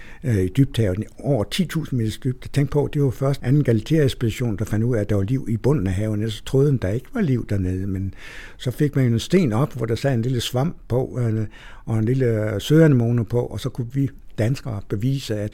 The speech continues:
at der var liv selv i de dybeste have, ikke? Og nu ville jeg jo gerne have haft, at vi er med til at finde, altså, øh, liv i den dybeste sø her på jorden. Den er nemlig nede i Antarktis. Den ligger i fire tusind meters dybde,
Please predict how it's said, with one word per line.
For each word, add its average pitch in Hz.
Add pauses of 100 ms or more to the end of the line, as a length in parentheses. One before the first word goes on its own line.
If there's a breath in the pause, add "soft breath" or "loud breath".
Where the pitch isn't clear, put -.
(400 loud breath)
at 98
der 107
var 98
liv 113
selv 107
i 110
de 107
dybeste 131
have, 98
ikke? 95
Og 92
nu 117 (560 loud breath)
ville 107
jeg 110
jo 113
gerne 113
have 98
haft, 104
at 87
vi 107
er 95
med 107
til 123
at 85
finde, 107
altså, 92 (480 loud breath)
øh, 92
liv 135 (120)
i 117
den 95
dybeste 131
sø 151
her 104
på 101
jorden. 92 (100)
Den 110
er 110
nemlig 110
nede 113
i 123
Antarktis. 95
Den 101
ligger 117
i 107 (100)
fire 151
tusind 147 (100)
meters 101
dybde, 160